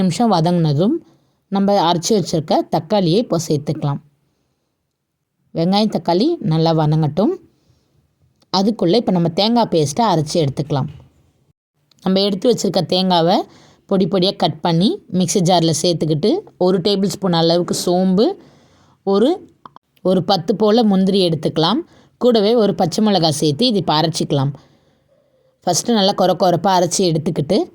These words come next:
இதுல கொஞ்சமா தண்ணி சேர்த்து நல்லா நைஸா அரைச்சி எடுத்துக்கோங்க. ஏன்னா முந்திரி வேண்டான்றவங்க கொஞ்சமா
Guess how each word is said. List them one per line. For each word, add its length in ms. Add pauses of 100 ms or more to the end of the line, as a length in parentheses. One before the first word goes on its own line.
(640)
இதுல 280 (320)
கொஞ்சமா 380 (140)
தண்ணி 320
சேர்த்து 340
நல்லா 160 (100)
நைஸா 340 (100)
அரைச்சி 220 (100)
எடுத்துக்கோங்க. 480 (640)
ஏன்னா 140 (120)
முந்திரி 300 (120)
வேண்டான்றவங்க 760 (240)
கொஞ்சமா 380